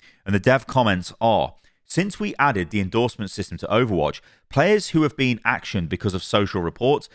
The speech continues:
inappropriate communication, gameplay sabotage, et cetera, have had their endorsement level reduced to zero. That part of the system isn't changing, but going forward, level zero players will no longer be able to speak in voice channels or type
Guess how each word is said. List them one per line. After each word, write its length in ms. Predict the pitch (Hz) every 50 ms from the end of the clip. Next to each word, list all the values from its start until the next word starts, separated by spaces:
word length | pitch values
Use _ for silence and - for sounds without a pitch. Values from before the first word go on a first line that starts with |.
| - _ _ _ _
inappropriate 640 | - 123 123 113 - - 107 101 - - 98 - -
communication, 720 | - - 98 87 87 - - 117 120 123 - - 120 104 - _ _ _ _ - -
gameplay 480 | 107 101 101 92 - - 95 90 87
sabotage, 640 | - - 151 156 170 170 - - 107 90 85 82 -
et 140 | 78 - -
cetera, 480 | - 101 87 82 - - 87 78 73 - _ _ _ _ _ -
have 140 | 110 110 -
had 220 | 123 135 143 -
their 160 | 165 160 160
endorsement 520 | 170 151 131 123 110 107 - - 110 95 85
level 240 | 90 85 78 87
reduced 460 | 87 90 90 - - 92 80 - - -
to 60 | 92
zero. 520 | 80 82 98 101 107 104 92 78 69 71 - _ _ _ _ _ _
That 200 | - 143 147 117
part 260 | - - 170 156 143 143
of 40 |
the 80 | - 113
system 420 | - - 147 135 - - 87 87 -
isn't 280 | 110 113 101 95 95 87
changing, 480 | - 120 110 113 110 101 90 87 78
but 160 | 71 - 92 -
going 260 | 120 110 101 98 92
forward, 460 | - - 151 165 160 120 92 85 - - _ _ _ _ -
level 320 | 110 117 110 107 104 98
zero 440 | 87 90 107 135 170 170 139 104 92
players 440 | - - 95 85 82 85 82 - _ _ _ -
will 140 | 98 101 98
no 240 | 92 98 113 131
longer 260 | 156 151 135 143 139 131
be 100 | 135 127
able 200 | 131 131 - 120
to 100 | - -
speak 360 | - - - 127 104 92 -
in 120 | 98 87
voice 260 | - 98 113 123 117
channels 420 | - - 101 85 82 80 78 80 - _ _ _ _
or 180 | - 101 110
type 400 | 107 - - 110 113 143 156 -